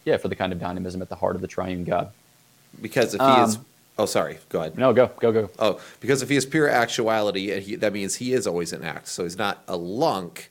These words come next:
Speaker 2: as you've said. He's
Speaker 1: Yeah.
Speaker 2: always interacting. Is that a good word for it? That's a good adjective? There's always
Speaker 1: Yeah.
Speaker 2: interaction there. So,
Speaker 1: Yeah.
Speaker 2: okay,
Speaker 1: And
Speaker 2: just
Speaker 1: he's
Speaker 2: wanna
Speaker 1: al-
Speaker 2: make sure I'm tracking.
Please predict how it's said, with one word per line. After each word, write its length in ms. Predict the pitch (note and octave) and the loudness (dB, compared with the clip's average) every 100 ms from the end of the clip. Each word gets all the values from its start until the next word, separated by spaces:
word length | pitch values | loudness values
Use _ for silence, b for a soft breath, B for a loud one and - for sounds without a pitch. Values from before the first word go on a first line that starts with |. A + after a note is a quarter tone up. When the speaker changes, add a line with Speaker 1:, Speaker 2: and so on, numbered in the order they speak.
| _ | _
Speaker 2:
as 220 | - F#2+ F2+ | -8 -6 -6
you've 120 | F2 | -4
said. 340 | G2 E2+ F2 B B B | -4 -4 -8 B B B
He's 140 | B A#2 | B 0
Speaker 1:
Yeah. 60 | |
Speaker 2:
always 680 | A#2 B2 A2+ G2+ F#2 E2+ - _ _ | 2 2 2 0 -2 -4 -10 _ _
interacting. 680 | A2+ G2+ F#2+ F#2+ F#2+ F2 D2+ G1+ | -4 -2 0 0 0 -4 -8 -10
Is 260 | - G2+ | -6 -2
that 140 | G2+ G#2+ | 2 2
a 40 | |
good 160 | A2+ G#2 | 0 -2
word 220 | A2+ A#2 | -4 -4
for 120 | A#2 | -4
it? 40 | |
That's 120 | G#2 A2 | -4 -4
a 40 | |
good 120 | A#2 | -4
adjective? 440 | A#2 A2+ A#2+ G#2 F2+ | -4 -4 -4 -4 -2
There's 160 | F#2 | -4
always 320 | - A2 G#2 | 0 2 2
Speaker 1:
Yeah. 100 | G#3 C#3+ | 2 2
Speaker 2:
interaction 680 | F#2 F#2 F2+ - G2 D#2+ | 2 2 0 -2 -6 -6
there. 300 | D#2+ - G#1+ F#3+ | -6 -8 -8 -4
So, 260 | F3+ C#3+ | 0 0
Speaker 1:
Yeah. 420 | F#2+ - - - | 0 -6 -8 -2
Speaker 2:
okay, 160 | C3 B2+ | 0 0
Speaker 1:
And 100 | - | 4
Speaker 2:
just 100 | E3+ | 4
Speaker 1:
he's 80 | D#3+ | 8
Speaker 2:
wanna 100 | F3+ | 8
Speaker 1:
al- 40 | |
Speaker 2:
make 100 | F#3+ | 6
sure 120 | E3+ D#3+ | 2 0
I'm 80 | |
tracking. 380 | D3+ C3+ F#2+ E2 | 2 0 0 -8